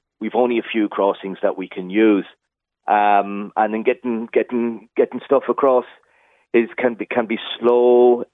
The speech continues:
And then when you factor in damages to roads, um, massive, uh, breakup of the, uh, supply chain infrastructure,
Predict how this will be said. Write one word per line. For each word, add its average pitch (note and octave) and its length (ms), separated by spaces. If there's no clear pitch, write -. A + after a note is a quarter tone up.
And G#2+ 240
then G#2 280
when A#2+ 180
you A#2+ 80
factor A#2 340
in G#2+ 360
damages A2 520
to A#2 60
roads, G#2+ 480
um, F#2+ 640
massive, A#2+ 560
uh, G#2+ 280
breakup A2 400
of G2+ 160
the, G2+ 520
uh, - 80
supply G#2 360
chain G#2 300
infrastructure, G2+ 840